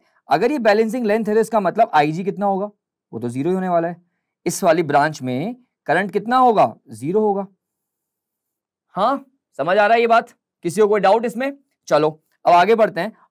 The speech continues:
और लिखते हैं यहाँ पे क्या, ये हमारा वी, इसको, इस पॉइंट को मान लेते हैं हम जे, तो ये, अगर ये जे है तो वीएजे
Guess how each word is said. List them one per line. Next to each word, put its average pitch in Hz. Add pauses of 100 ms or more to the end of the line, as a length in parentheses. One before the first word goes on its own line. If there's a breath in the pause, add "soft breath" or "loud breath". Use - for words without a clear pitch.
और 214
लिखते 226
हैं 233
यहाँ 208
पे 196
क्या, 160 (1200)
ये 156
हमारा 202
वी, 190
इसको, 208
इस 262
पॉइंट 233
को 262
मान 214
लेते 180
हैं 247
हम 185
जे, 123 (520)
तो -
ये, 139
अगर 214
ये 190
जे 190
है 185 (460)
तो 220
वीएजे 175